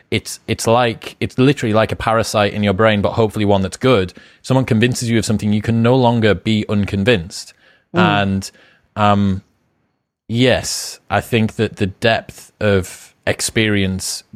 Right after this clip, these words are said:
Speaker 1: giving you that richness in life is something that can cause people to have turmoil,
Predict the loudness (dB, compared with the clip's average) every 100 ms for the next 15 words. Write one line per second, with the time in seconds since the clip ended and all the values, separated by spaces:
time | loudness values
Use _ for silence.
0 | -4 -2 0 2 2 2 0 0 -2 -4
1 | -6 -8 -10 -6 0 2 0 -2 -10 -20
2 | _ _ _ _ 0 0 2 0 0 0
3 | 0 0 0 -2 -6 _ _ _ _ _
4 | _ -4 -2 0 2 2 2 2 2 4
5 | 2 0 -2 0 2 2 2 0 -2 -2
6 | 0 2 0 -2